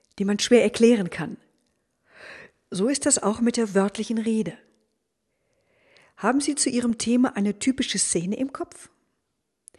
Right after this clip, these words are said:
Vielleicht einen Dialog zwischen einem Mitarbeiter und einem Kunden?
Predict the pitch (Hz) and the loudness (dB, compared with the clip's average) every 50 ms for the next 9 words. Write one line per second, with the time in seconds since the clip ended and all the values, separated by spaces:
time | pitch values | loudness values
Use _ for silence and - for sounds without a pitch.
0 | - - - _ _ - - 214 214 196 196 214 240 262 247 - - - 196 202 | -20 -20 -20 _ _ -10 -2 0 0 2 2 2 2 0 0 -2 -6 -6 -4 -2
1 | 214 214 202 185 196 202 202 190 185 190 208 226 247 233 - - - - - 202 | -2 -2 -2 -2 -2 0 0 2 4 4 4 4 4 2 0 2 2 2 4 2
2 | 208 - - 220 196 190 190 190 185 - - 175 180 170 175 190 202 - - 208 | 2 2 0 0 0 2 0 -2 -2 -4 -4 -4 -4 -2 -2 -2 -2 0 0 2
3 | 190 190 185 190 185 - 196 180 180 - 175 180 175 - - - 185 196 208 - | 2 4 4 2 2 0 -2 -4 -4 -4 -4 -4 -6 -4 -4 -2 -2 -2 -2 -2
4 | 247 269 - | -2 -4 -4